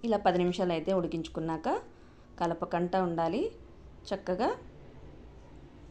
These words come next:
పులుపు అయితే వేసేసుకోవాలి. పులుపుని వేసేసుకున్నాక ఆ ముక్కలకు తగలకంట అటు ఇటుగా కొంచెం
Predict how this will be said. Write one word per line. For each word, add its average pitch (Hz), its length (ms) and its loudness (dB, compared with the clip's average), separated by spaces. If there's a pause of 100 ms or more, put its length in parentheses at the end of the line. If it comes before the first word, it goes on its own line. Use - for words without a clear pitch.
(120)
పులుపు 208 300 2
అయితే 185 220 4
వేసేసుకోవాలి. 165 840 0 (1400)
పులుపుని 196 360 -2
వేసేసుకున్నాక 175 680 -2 (1080)
ఆ - 40 -2 (120)
ముక్కలకు 220 420 0
తగలకంట 170 540 0 (240)
అటు 185 260 -2 (100)
ఇటుగా 180 380 2
కొంచెం 180 400 -2